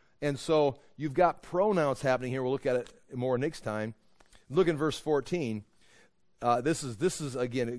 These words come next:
I'm gonna, I'm very excited about getting to verse fourteen, because this is talking eschatological. As, as we read through this, eventually we're gonna have to just give up because we run out of history, and these things are happening sometime in the future. And they align with other prophecies. It says,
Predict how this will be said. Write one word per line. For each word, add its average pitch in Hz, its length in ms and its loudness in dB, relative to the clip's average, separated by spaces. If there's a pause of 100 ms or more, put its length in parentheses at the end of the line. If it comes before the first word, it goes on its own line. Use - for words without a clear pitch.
I'm 147 120 2
gonna, 147 200 2
I'm 127 180 -2
very 139 180 2
excited 143 340 2
about 120 180 0
getting 117 180 -4
to 101 60 -6
verse 107 200 -6
fourteen, 110 600 -4 (560)
because 127 380 0
this 190 160 2
is 175 100 -2
talking 151 440 2 (120)
eschatological. 131 1200 2
As, 131 240 2
as 135 240 0
we 135 80 -2
read 135 240 -2
through 190 140 -4
this, 131 200 -4
eventually 143 360 -2
we're 143 60 -4
gonna 147 80 -2
have 127 80 -4
to 117 40 -12
just 127 180 -8
give 139 200 2
up 156 300 4
because 123 200 -8
we 123 80 -4
run 143 220 0
out 131 120 2
of 101 80 -4
history, 110 480 -4 (400)
and 127 80 -4
these 131 140 -4
things 135 200 -4
are 120 60 -4
happening 117 440 -2
sometime 120 360 -4
in 104 60 -8
the 101 60 -10
future. 131 480 -8 (420)
And 143 120 0
they 156 100 6
align 143 300 4
with 131 140 -2
other 143 240 0
prophecies. - 680 -12 (840)
It 120 120 -6
says, 139 280 4